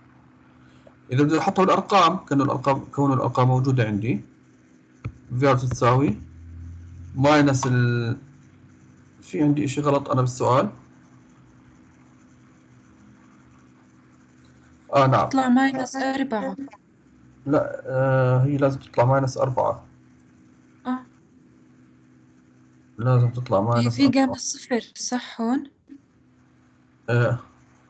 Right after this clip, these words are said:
Speaker 1: آه، نعم، نعم، ماينس أربعة. صحيح. فهيك تطلع.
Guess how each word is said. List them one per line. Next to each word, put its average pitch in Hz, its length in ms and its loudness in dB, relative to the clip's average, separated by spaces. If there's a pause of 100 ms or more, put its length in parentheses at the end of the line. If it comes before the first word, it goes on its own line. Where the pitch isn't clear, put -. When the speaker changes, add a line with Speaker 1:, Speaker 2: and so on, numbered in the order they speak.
(2000)
Speaker 1:
آه، 139 120 4
نعم، 113 240 2
نعم، 101 260 0
ماينس 104 320 -2
أربعة. - 440 -8 (440)
صحيح. - 380 -10 (4000)
فهيك 117 260 -2
تطلع. - 360 -10